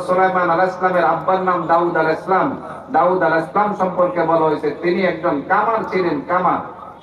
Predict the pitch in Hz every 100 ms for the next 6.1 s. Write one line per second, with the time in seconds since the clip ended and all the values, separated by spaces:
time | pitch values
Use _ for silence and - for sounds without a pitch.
0 | - - - - 143 151 175 156 160 180
1 | 180 190 202 190 185 160 165 170 196 190
2 | 190 220 - - - - - - - 190
3 | 196 185 180 208 202 196 185 185 190 202
4 | 185 180 190 202 202 190 180 196 190 190
5 | 175 165 175 165 170 165 170 156 143 135
6 | 123